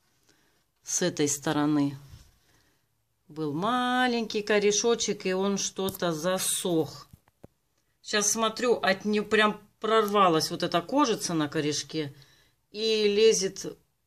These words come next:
от него же в сторону вон корешок. Тут тоже с этой стороны корни уже, смотрите, вон вниз полезли. Ну, в общем, за нее можно не волноваться. Все прекрасно. Вот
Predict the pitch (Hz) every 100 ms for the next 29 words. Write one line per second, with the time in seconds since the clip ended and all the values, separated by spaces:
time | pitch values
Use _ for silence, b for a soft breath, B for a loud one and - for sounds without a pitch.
0 | _ _ _ 180 190 190 202 190 196 175
1 | 147 156 147 - - - 214 185 165 156
2 | 147 151 151 156 143 139 - 151 - _
3 | _ _ _ _ _ _ _ _ _ _
4 | _ _ _ 233 - 220 185 175 190 185
5 | - 202 196 196 202 208 196 190 185 175
6 | 175 196 190 190 175 180 185 175 - 180
7 | 175 180 180 175 - _ _ _ _ 185
8 | 180 175 185 175 - _ _ _ b b
9 | b b b b b _ - 240 240 226
10 | 226 220 226 214 208 196 175 180 175 160
11 | 165 165 170 208 214 - 196 - _ _
12 | _ _ _ _ _ _ _ _ _ -
13 | 202 202 165 160 175 175 - 156 139 -
14 | 185 196